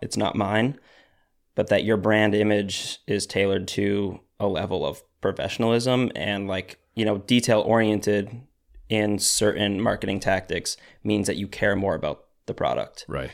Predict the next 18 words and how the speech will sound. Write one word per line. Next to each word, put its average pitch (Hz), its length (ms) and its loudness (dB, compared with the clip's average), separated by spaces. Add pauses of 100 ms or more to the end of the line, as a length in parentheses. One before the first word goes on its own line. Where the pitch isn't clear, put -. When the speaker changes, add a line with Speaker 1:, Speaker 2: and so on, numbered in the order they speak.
(140)
Speaker 1:
You 73 80 -4
Speaker 2:
right. 101 100 2
Speaker 1:
know, 101 100 2
from 101 160 0
my 98 160 2
perspective, 95 500 -2
like 95 140 -4
we 98 40 -8
talked 90 220 -2
about 95 160 -2
before, 101 320 2
moving 107 280 4
fast 95 260 0
and 104 100 -4
breaking 101 280 -2
things 104 220 -4
is 95 120 -6
important. 101 480 0